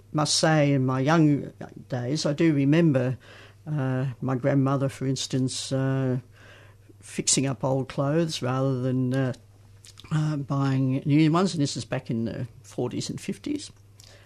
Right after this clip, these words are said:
And of course, after, after the war in Australia, there was a fair bit of, uh, there was a fair lack of <laughs> money around for,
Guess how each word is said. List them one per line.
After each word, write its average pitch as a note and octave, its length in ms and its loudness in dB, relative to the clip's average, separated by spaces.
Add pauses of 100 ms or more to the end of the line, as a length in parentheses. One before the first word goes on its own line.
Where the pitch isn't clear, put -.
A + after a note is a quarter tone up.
And C#3+ 80 0
of C#3+ 80 -2
course, - 280 0
after, D#3+ 500 0
after C3+ 240 -6
the B2 100 -4
war C#3 280 0
in A2+ 60 -2
Australia, C3 520 -4
there B2+ 160 -2
was B2 240 -4
a - 60 -8
fair C3+ 260 -4
bit B2+ 160 -8
of, A#2+ 300 -8
uh, - 180 -4
there D3 200 -4
was B2+ 140 -4
a D3 40 -6
fair C#3 260 -2
lack - 260 -2
of - 260 -8
<laughs> - 0 -
money E3 280 4
around D3+ 400 2
for, D3 160 -2